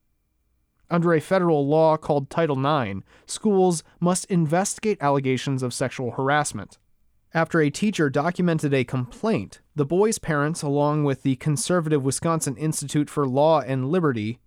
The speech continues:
pushed what they later acknowledged was an incomplete narrative to the media, that the boys mistakenly used the wrong pronouns to address the transgender student.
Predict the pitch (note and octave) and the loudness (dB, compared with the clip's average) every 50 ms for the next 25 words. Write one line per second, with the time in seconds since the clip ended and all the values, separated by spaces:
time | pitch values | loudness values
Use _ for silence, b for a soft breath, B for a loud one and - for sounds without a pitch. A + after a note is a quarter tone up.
0 | _ - - G3 G3 F#3 - - - - D#3+ D3+ F3 F#3 - - D#3+ D#3+ D#3 D3 | _ -2 0 0 0 0 -2 -10 -12 -6 -2 -2 -2 -2 0 0 2 2 2 2
1 | D3+ D#3+ E3+ F3 E3+ D3+ C#3 B2 C#3+ D3 E3+ F3 D#3+ D#3 D#3 D3 C3+ - C3+ C3+ | 2 2 2 2 2 0 0 0 0 0 2 2 4 2 2 0 -2 -6 -2 0
2 | D3 D3 C#3+ - - C#3 C#3+ D3+ D#3 D3 - - E3 F3+ G3+ G3 - F#3+ E3+ D#3 | 2 2 0 0 -4 -4 -4 -2 -2 -2 -2 -2 0 0 0 0 0 -2 -2 0
3 | - D3+ C#3 - C#3 C#3 C#3 C#3+ C#3+ C#3 C#3 C#3 C3 - - - - C#3+ C#3 D3 | 0 -2 -2 -2 -2 0 0 2 2 2 2 0 -2 -2 -8 -10 -6 -4 -2 0
4 | D3+ D#3 C3+ A#2 G2 F2 - - _ _ _ _ _ _ _ - C3+ B2 - - | 0 0 0 -2 -4 -8 -10 -16 _ _ _ _ _ _ _ -12 -10 -10 -8 -8
5 | B2 - D3+ D3+ D#3+ D#3 D3+ C#3+ D3 D3+ C#3 - - - F3+ F3 - F3 E3 D#3 | -4 0 2 4 4 4 4 2 0 0 -2 -2 -2 0 0 0 0 0 0 0
6 | D#3 D3+ C#3+ C#3 D3+ D#3+ E3 E3 D#3+ D3+ - - C#3 C3 C#3+ D3+ D3 C#3+ C3+ - | 0 0 0 2 2 4 4 4 4 2 0 -2 -2 0 0 0 0 0 -2 -2
7 | E3+ F3+ F3 E3 D#3+ D#3 D3+ D3 C#3+ - - - C#3+ C3+ C3 C3+ C3+ C3+ C3 - | 0 0 2 2 2 0 0 0 -2 -4 -2 -2 -2 0 0 0 0 0 0 -2
8 | - - C3+ - - C3+ B2 B2 B2 A#2+ - B2+ A#2+ A#2 A#2+ A2+ - - - D#3 | -6 -8 -8 -8 -6 -6 -4 -4 -4 -4 -4 -4 -2 -2 -4 -6 -6 -6 -4 -2
9 | D#3 C3+ A2 F2 - - - | -2 -2 -4 -6 -12 -18 -20